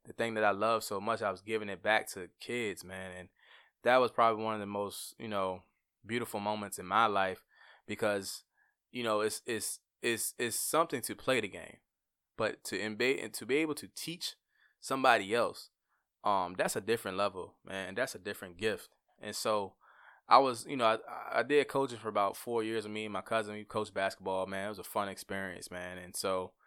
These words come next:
you know, I look forward to doing that again when time arises and I have more time. And, and hopefully, you know, with my daughter,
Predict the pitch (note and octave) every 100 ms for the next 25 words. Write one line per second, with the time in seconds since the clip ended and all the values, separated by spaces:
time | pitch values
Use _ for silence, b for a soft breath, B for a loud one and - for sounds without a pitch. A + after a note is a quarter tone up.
0 | b b b - A2 G#2 G2+ A2 A2+ A2+
1 | G#2 F#2+ G2 G#2 G2+ F#2+ F#2 G#2 G2+ F#2+
2 | F#2+ F#2+ G#2 F#2+ F#2+ F2+ G2 G2 F#2+ G2
3 | - F2+ F2+ F#2+ F#2+ F#2 F#2 F2 G#2 G2+
4 | G2 F#2+ F#2 F#2 G2 G2 B2+ B2 G#2 G2+
5 | G#2 G2+ F#2+ F#2 F#2 G#2+ A#2 G#2+ F#2+